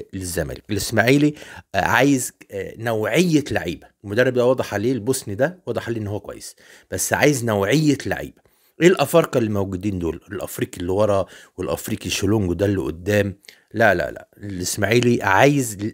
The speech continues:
نوعية لعيبة تقدر تطلعه من المكانة اللي هو فيها دي. لكن المدرب مش وحش. الزمالك بداية تشكيل، لما يكون عندي بن شرقي وساسي وقاعدهم على الدكة جنبي،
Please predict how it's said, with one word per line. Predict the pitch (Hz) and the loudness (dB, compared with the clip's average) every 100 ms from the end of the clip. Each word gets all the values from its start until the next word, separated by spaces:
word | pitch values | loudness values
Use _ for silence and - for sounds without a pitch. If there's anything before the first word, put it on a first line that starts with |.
| - | -6
نوعية | 104 101 101 135 160 151 113 | -4 -4 0 0 2 -2 -2
لعيبة | 104 135 156 185 - _ - | -2 0 2 0 -2 _ -2
تقدر | 151 120 127 | 0 2 0
تطلعه | - 107 104 110 127 131 135 _ _ | -2 -8 -4 0 2 0 -2 _ _
من | 98 113 127 123 _ _ _ - | -6 -2 -2 -4 _ _ _ -12
المكانة | 104 98 92 120 107 | -6 -2 0 2 2
اللي | 92 | 2
هو | 95 90 | 2 -2
فيها | - 78 69 | -2 -10 -12
دي. | - _ _ - - | -20 _ _ -20 -4
لكن | 101 98 | -4 0
المدرب | 98 98 104 92 | 0 2 2 2
مش | 78 - | -4 -8
وحش. | - - - - - | -8 -8 -8 -12 -8
الزمالك | 107 107 127 185 190 185 - _ - - | 0 4 8 8 8 4 -14 _ -20 -6
بداية | 110 131 190 | 4 8 8
تشكيل، | 180 147 - - 143 101 _ _ _ _ _ _ _ _ - | 8 0 0 -4 -4 -4 _ _ _ _ _ _ _ _ 0
لما | 107 107 | 4 6
يكون | 107 175 | 6 8
عندي | 170 175 143 | 8 6 2
بن | 127 | 2
شرقي | 104 143 127 - | 4 4 2 -2
وساسي | 95 - 143 143 - 90 _ _ - - - | -6 0 4 4 2 -8 _ _ -20 -12 0
وقاعدهم | 98 123 170 | 6 6 6
على | 131 117 | 4 2
الدكة | 156 170 127 | -2 -2 -2
جنبي، | 143 165 165 175 | -2 -2 -8 -10